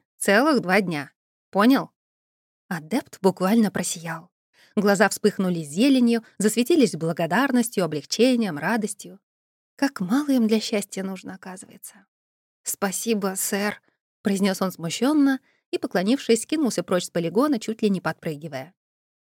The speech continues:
"Везет ему", завистливо протянул смуглый мальчишка. "Потом все равно сдавать придется", резонно заметил брюнет. "Верно, Гаррет", воодушевленно воскликнул ректор. Я сразу заподозрила неладное.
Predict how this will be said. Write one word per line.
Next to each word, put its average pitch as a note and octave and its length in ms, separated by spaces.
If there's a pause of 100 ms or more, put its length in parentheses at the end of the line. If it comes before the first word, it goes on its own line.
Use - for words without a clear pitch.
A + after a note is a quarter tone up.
(400)
"Везет A3+ 760
ему", A3+ 500 (340)
завистливо G#3+ 580
протянул F#3+ 440
смуглый F3+ 400
мальчишка. E3+ 720 (640)
"Потом D#3 280
все - 140
равно E3 260
сдавать A#3 320
придется", G#3+ 520 (280)
резонно G#3 460
заметил F#3+ 420
брюнет. E3 500 (640)
"Верно, A#3+ 720
Гаррет", B3 600 (220)
воодушевленно G3 720
воскликнул G3 560
ректор. - 520 (500)
Я F3 260
сразу B3+ 340
заподозрила A3 720
неладное. G3 720